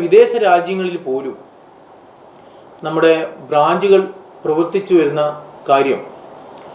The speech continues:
വളരെയധികം സന്തോഷകരമായ ഒരു വസ്തുതയായി നമ്മൾ കാണുകയാണ്. ഇന്ന് അതിൻ്റെ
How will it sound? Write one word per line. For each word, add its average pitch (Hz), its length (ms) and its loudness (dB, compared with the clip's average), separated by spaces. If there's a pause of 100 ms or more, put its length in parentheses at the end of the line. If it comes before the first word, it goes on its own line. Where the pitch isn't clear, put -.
(340)
വളരെയധികം 165 600 2 (220)
സന്തോഷകരമായ 151 1000 0 (540)
ഒരു 139 160 0 (220)
വസ്തുതയായി 127 600 0 (1120)
നമ്മൾ 123 200 -4 (100)
കാണുകയാണ്. - 480 -2 (2500)
ഇന്ന് 240 220 6 (440)
അതിൻ്റെ 202 320 4